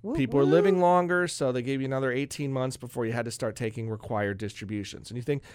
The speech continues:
Speaker 2: "That's cool."
Speaker 1: So all of you having your seventieth birthday this year, congratulations,
Speaker 2: Yes.
Speaker 1: you just got two more years.
Speaker 2: Here's the other thing that's really kinda interesting. It used to be that when you reached age seventy and a half, you could no longer contribute to a retirement plan.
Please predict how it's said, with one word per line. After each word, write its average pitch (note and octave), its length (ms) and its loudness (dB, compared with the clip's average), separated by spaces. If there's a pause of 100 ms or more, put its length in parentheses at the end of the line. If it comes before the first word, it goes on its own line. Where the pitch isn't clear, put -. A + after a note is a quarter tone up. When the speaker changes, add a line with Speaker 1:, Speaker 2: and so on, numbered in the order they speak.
(140)
Speaker 2:
"That's B3+ 280 4
cool." G#2+ 340 -4 (120)
Speaker 1:
So - 160 -4
all A3 180 2
of D#4 80 0
you E4 100 -2
having C#4+ 220 2
your G3 80 -2
seventieth C4 420 -2
birthday C4+ 280 -2
this D4 180 -6
year, E4+ 260 -2 (100)
congratulations, F#4 760 0
Speaker 2:
Yes. A#3+ 160 2
Speaker 1:
you D#4 100 -2
just D4+ 160 -4
got D4+ 160 0
two F4 140 -4
more E4 120 0
years. A#3 560 0
Speaker 2:
Here's C4+ 360 -2
the F3+ 180 -2
other G3 240 4
thing B2+ 240 -4
that's A#2 220 -8
really C#3+ 500 0
kinda B2 300 -4
interesting. A#2+ 520 -8 (320)
It C3 160 -2
used F#3 300 -4
to B3 80 -4
be A#2 160 0
that A2 180 0
when A2 200 -4
you B2+ 140 -2
reached B2+ 300 -4
age A2 160 0
seventy A2+ 340 -2
and G#2 100 -6
a - 20 -4
half, A2 300 -6
you A2+ 80 -6
could G2 180 -8
no A2 140 -4
longer A#2+ 340 -4
contribute E3+ 600 -10
to F2+ 120 -8
a - 20 -6
retirement - 480 -10
plan. - 280 -16